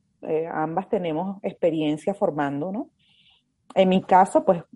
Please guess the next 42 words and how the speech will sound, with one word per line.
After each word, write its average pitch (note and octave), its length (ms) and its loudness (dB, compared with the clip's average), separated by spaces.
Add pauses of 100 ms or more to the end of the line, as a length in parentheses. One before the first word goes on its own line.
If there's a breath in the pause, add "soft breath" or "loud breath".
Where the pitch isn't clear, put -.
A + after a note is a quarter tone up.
(520)
como F3+ 500 2
tengo F#3 300 2
una G3+ 180 2
amplia G#3 220 2
experiencia A#3 480 -2
en F#3+ 80 -4
el E3 80 2
área E3+ 160 4
de G3+ 80 4
musicoterapia F3 800 -2
y G3 40 -4
trastorno F3+ 420 -4
del G3 120 -2
espectro G3 340 -4
autista, G3 420 -2
hem-, E3 200 -4
ya D#3+ 260 2
he D#3 100 4
dictado E3+ 440 2
tres, F3+ 340 0 (600)
tres F3+ 260 -2
cursos F#3+ 500 -4
de D#3+ 540 -2 (560)
introductorios F3+ 720 0
acerca D#3+ 480 -6
de C#3+ 120 -4
ese F3 200 -8
tema. F#3 420 -6 (1200 loud breath)
Eh, D#3+ 520 -4
vía, F#3 220 6
lo, D#3+ 160 4
siempre E3+ 340 -2
lo F#3 60 4
hacemos F#3 340 -2
ba-, F3+ 240 0
bajo D3+ 240 -6
plataforma D3+ 560 -8
Zoom G#3+ 340 2
o E3+ 200 0
alguna D#3+ 360 -2
de F#3+ 60 2
las, F#3 240 0